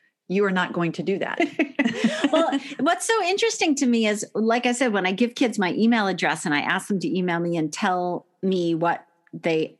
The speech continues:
Speaker 2: want me to tell their parents, often I get some iteration of, um, there's, like, a top three, but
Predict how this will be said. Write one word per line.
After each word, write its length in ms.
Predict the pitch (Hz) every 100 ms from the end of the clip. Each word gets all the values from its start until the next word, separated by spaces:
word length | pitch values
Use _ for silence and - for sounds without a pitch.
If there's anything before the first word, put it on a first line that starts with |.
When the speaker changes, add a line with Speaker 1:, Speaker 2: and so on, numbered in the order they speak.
| -
Speaker 2:
want 300 | 170 170 -
me 180 | 190 185
to 80 | 170
tell 180 | 190
their 120 | 160 151
parents, 480 | 302 294 175 170 - - - - - -
often 460 | 254 359 - 294
I 120 | 190 208
get 200 | 226 -
some 220 | 254 262
iteration 520 | 269 214 226 262 214
of, 280 | 180 180 180 -
um, 460 | 185 170 165 160 _ _ _ _ _ -
there's, 200 | 202 196
like, 120 | 190
a 60 | 190
top 320 | - 196 -
three, 340 | - 180 165 156
but 220 | 185